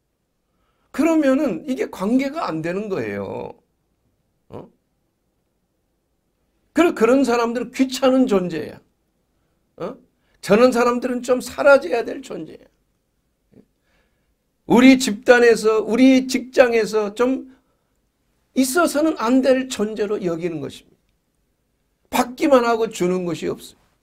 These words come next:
이것이 사람과의 관계 속에서 이루-, 이루어지는 대인 관계 속에서 일어나는 일이야. 그러나 하나님과의, 우리와의 관계는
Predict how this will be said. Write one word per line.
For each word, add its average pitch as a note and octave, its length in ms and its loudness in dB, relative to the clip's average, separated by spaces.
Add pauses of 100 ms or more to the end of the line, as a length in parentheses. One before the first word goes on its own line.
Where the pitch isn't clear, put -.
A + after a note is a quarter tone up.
(260)
이것이 A#3 400 0
사람과의 C#3+ 960 2 (180)
관계 A#2+ 400 -4
속에서 G#2+ 600 -6
이루-, F#3 440 -2 (280)
이루어지는 G3 760 -8 (220)
대인 D#3+ 560 0
관계 F3 340 -8
속에서 C#3+ 440 -12
일어나는 C#3 580 -8
일이야. - 360 -18 (1300)
그러나 D3+ 400 6
하나님과의, D#3 560 8
우리와의 D#3 500 6
관계는 D#3 680 0